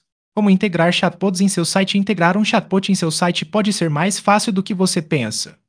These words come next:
Aqui está um guia passo a passo. Um. Escolha uma plataforma, pesquise e selecione uma plataforma que atenda às suas necessidades. Dois. Defina objetivos. Pergunte a si mesmo,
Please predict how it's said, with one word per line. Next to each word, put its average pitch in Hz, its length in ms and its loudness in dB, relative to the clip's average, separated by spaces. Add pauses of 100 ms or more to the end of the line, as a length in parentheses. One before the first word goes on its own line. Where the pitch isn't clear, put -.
(260)
Aqui 190 220 -2
está 196 180 2
um 175 120 4
guia 165 160 2
passo 156 300 2
a 151 40 0
passo. 131 600 0
Um. 113 200 -6 (400)
Escolha 170 420 4
uma 180 120 4
plataforma, 147 760 2
pesquise 185 560 2
e 185 60 0
selecione 180 560 2
uma 180 140 4
plataforma 180 540 2
que 190 100 0
atenda 190 300 4
às 165 100 2
suas 196 260 2
necessidades. 147 920 0 (360)
Dois. 135 460 2 (280)
Defina 190 340 2
objetivos. 139 800 0 (100)
Pergunte 175 420 2
a 196 60 6
si 147 200 2
mesmo, 120 480 -2